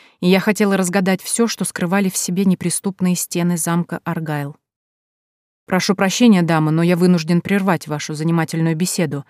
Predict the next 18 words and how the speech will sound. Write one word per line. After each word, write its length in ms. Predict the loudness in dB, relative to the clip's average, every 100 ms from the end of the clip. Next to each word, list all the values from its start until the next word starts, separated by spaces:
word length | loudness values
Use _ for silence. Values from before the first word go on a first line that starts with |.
| _ _ _
раздался 540 | -2 0 0 0 -2 -4
голос 320 | -2 -2 0
герцога. 520 | -2 -4 -4 -8 -10 -16 _ _ _ _ _ _ _ 2
«Мне 200 | 6 8
бы 80 | 6
хотелось 460 | 2 4 4 4 4
навестить 420 | 4 4 0 -2
сестру. 460 | -4 -4 -4 -4 -8 _ _ _ _
Насколько 540 | 2 4 4 0 2 2
я 140 | 2
понимаю, 600 | 4 6 6 6 2 0 0
её 260 | 2 4
недомогание 680 | 4 4 4 4 4 2 4
не 160 | 4 2
игра? 280 | 2 0 -2 _ _ _ _
Врач 320 | -2 0 0 -2
исключил 460 | -2 -2 2 0
отравление?» 720 | 0 -2 0 0 0 -2 -6